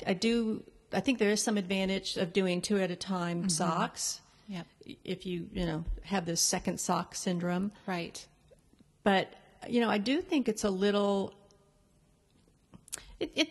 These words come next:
Speaker 1: it's just, I don't know, like, a little messy.
Speaker 2: It
Speaker 1: It,
Speaker 2: is.
Speaker 1: and,
Speaker 2: It is
Speaker 1: and,
Speaker 2: messy.
Speaker 1: and to me, it wasn't so much the Magic Loop.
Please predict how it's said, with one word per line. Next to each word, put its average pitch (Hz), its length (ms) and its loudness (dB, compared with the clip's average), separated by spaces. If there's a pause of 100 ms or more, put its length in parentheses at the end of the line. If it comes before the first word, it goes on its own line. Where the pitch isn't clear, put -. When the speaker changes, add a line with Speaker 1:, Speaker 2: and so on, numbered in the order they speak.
Speaker 1:
it's - 200 -2
just, - 200 -4
I 427 140 4
don't 349 120 2
know, 202 220 0 (120)
like, 226 100 -2
a 254 60 2
little 269 240 2
messy. - 480 0
Speaker 2:
It 220 120 4
Speaker 1:
It, - 20 4
Speaker 2:
is. 190 340 4
Speaker 1:
and, - 80 2
Speaker 2:
It 180 100 2
is 220 100 2
Speaker 1:
and, - 80 -2
Speaker 2:
messy. 151 220 -4
Speaker 1:
and 233 140 0
to 247 120 -6
me, 339 160 2
it 233 80 2
wasn't 269 260 2
so 254 140 0
much 208 280 0
the 190 80 -2
Magic 180 440 -2
Loop. 214 600 -2